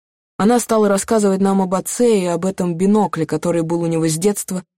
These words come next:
как он был помешан на нём, как психовал, если видел,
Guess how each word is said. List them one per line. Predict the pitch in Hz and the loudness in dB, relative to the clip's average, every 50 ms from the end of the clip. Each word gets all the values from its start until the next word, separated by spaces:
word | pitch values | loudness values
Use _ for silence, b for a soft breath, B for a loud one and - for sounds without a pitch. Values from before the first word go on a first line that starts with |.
| _ _ _ | _ _ _
как | - 180 165 - 202 | -6 -6 -2 0 2
он | 196 190 170 | 2 2 2
был | 185 185 165 | 0 -2 -2
помешан | - - 175 170 180 196 214 208 - - 185 175 175 | -2 -2 0 0 2 2 2 0 0 -2 -2 0 0
на | 170 175 | 0 0
нём, | 175 175 170 170 160 - _ _ _ _ | 0 0 -2 -2 -4 -8 _ _ _ _
как | - 170 156 - | -6 -6 -6 -6
психовал, | - - - 156 - - 165 160 180 208 214 208 | -6 -8 -6 -6 -2 0 0 2 2 2 2 2
если | 196 190 185 - - 190 | 0 -2 -2 -4 -4 -4
видел, | 180 190 202 185 190 185 185 | -2 -2 -2 0 -2 -2 -4